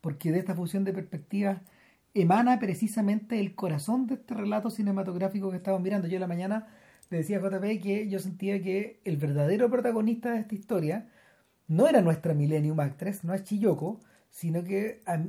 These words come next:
a mi parecer, el protagonista es Genya. ¿Por qué? Bueno, no solo porque él va a entrevistar, no solo porque él devuelve la llave, sino porque en la medida que va transcurriendo la historia y que va transcurriendo cinemáticamente, como si in-, in-, inmersivamente,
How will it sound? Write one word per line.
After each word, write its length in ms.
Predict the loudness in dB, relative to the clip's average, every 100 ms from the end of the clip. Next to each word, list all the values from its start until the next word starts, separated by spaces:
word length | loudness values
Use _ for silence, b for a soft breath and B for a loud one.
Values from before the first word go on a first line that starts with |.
| -4
a 100 | -2
mi 180 | -2
parecer, 540 | -2 -2 -2 0 -2 -2 -10
el 140 | -6 -4
protagonista 560 | -2 -2 -2 -4 -6
es 120 | -8 -4
Genya. 440 | -2 -2 -4 -16 _ b b _ _
¿Por 160 | -10 -6
qué? 280 | -6 -6 -10 _ _ _ _ _ -14
Bueno, 220 | -2 -2 -2
no 120 | -4 -2
solo 260 | 0 0
porque 320 | 0 -2 0
él 180 | 0 2
va 320 | 4 4 2
a 60 | -4
entrevistar, 680 | -4 0 0 2 2 0 -2 B B _
no 120 | -2
solo 240 | 2 2
porque 240 | 2 0 -2
él 80 | 0
devuelve 400 | 0 0 2 2
la 120 | 2
llave, 460 | 2 2 0 -2 -8 b b b
sino 320 | _ -2 2 2
porque 260 | 0 0
en 60 | -2
la 100 | 0
medida 300 | 0 0 0
que 80 | -2
va 100 | -2
transcurriendo 540 | -4 -4 -2 0 2
la 60 | 0
historia 520 | 0 -4 -2 -4 -8 b b b _
y 80 | -8
que 120 | -4
va 100 | -2
transcurriendo 600 | 0 -2 -2 -2 0 0
cinemáticamente, 960 | 0 4 6 6 6 4 2 2 0 -2
como 180 | -4 -4
si 120 | -4
in-, 420 | -6 -6 -4 -2
in-, 320 | -2 0 -2
inmersivamente, 760 | 0 -2 -2 0 2 2 0 -8